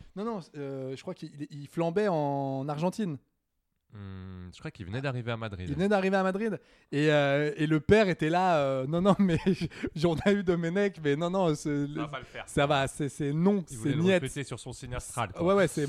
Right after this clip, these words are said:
Speaker 1: <laughs> oui, c'est, c'est, <laughs> oui, c'est vrai.
Speaker 2: Lui
Speaker 1: C'est,
Speaker 2: aussi, il aimait bien leur
Speaker 1: c'est
Speaker 2: faire faire
Speaker 1: mort.
Speaker 2: du théâtre
Speaker 1: Oui, oui, c'est
Speaker 2: aux
Speaker 1: vrai.
Speaker 2: joueurs. Il était très branché, euh, <clears throat> théâtre, euh.
Speaker 1: Il y a eu des moins bons résultats que Graham Potter,
Speaker 2: Attends,
Speaker 1: quand
Speaker 2: mais
Speaker 1: même.
Speaker 2: juste pour finir sur Higuaín, j'ai vu une photo du gars,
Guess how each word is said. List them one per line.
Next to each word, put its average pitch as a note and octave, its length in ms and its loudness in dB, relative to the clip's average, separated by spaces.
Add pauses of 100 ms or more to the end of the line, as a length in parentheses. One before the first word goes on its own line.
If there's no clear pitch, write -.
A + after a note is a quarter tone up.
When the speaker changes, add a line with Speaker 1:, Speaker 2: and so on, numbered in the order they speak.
Speaker 1:
<laughs> D3+ 120 -2
oui, G#3 80 6
c'est, D3+ 280 0
c'est, G3 300 4 (200)
<laughs> G#3 180 -2
oui, F#3 180 -2
c'est - 140 -8
vrai. D3 240 -4 (260)
Speaker 2:
Lui F3 100 -8
Speaker 1:
C'est, D#3 60 0
Speaker 2:
aussi, E3+ 80 2
il E4+ 60 0
aimait G#3+ 160 2
bien F#3+ 100 6
leur F#3 100 4
Speaker 1:
c'est F#3 120 4
Speaker 2:
faire F3+ 60 4
faire F3+ 120 4
Speaker 1:
mort. D3+ 80 2
Speaker 2:
du D#3 80 -2
théâtre D#3+ 460 2
Speaker 1:
Oui, A#3 160 2
oui, E4+ 160 8
c'est - 160 4
Speaker 2:
aux - 20 8
Speaker 1:
vrai. F3+ 140 6
Speaker 2:
joueurs. D3 320 4
Il B2 80 -8
était B2 160 -16
très - 200 -10
branché, D#3 440 -8
euh, B2 240 -10
<clears throat> D#3+ 480 -6
théâtre, A#2 540 -4
euh. G2+ 280 -10 (140)
Speaker 1:
Il D#3 60 0
y D#3 40 8
a F3 80 10
eu F#3+ 100 8
des F#3 120 6
moins A#3+ 200 10
bons B3 120 4
résultats G#3+ 400 4
que G3+ 100 2
Graham F3 240 2
Potter, D#3 220 -2
Speaker 2:
Attends, D3+ 100 -4
Speaker 1:
quand D#3 60 -2
Speaker 2:
mais C3 60 -2
Speaker 1:
même. B2+ 80 -8
Speaker 2:
juste F#3 120 -12
pour D#3 140 -12
finir D3 200 -14
sur C#3 160 -12
Higuaín, C#3+ 320 -6 (120)
j'ai A2+ 180 -2
vu C3+ 140 -4
une E3 80 -6
photo D3+ 320 -4
du B2+ 160 -10
gars, A2+ 200 -4